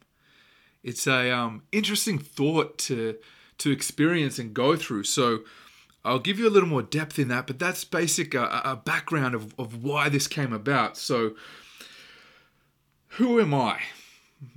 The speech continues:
As I said, my name is Wade Vincent. That's, that's my sort of epiphany point, the moment where I got to where I needed to make a significant change in, in where my future was headed.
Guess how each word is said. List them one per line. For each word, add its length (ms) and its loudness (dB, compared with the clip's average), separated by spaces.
As 160 0
I 80 4
said, 260 2
my 100 2
name 240 0
is 140 2
Wade 220 4
Vincent. 560 -2
That's, 560 2
that's 340 -2
my 200 2
sort 220 0
of 140 0
epiphany 760 -2
point, 380 2
the 80 -6
moment 460 0
where 180 2
I 80 4
got 280 0
to 200 0
where 380 2
I 160 2
needed 540 2
to 480 -4
make 400 0
a 60 0
significant 580 -4
change 540 -2
in, 100 -8
in 480 -10
where 380 -2
my 140 0
future 300 -8
was 140 -8
headed. 300 -6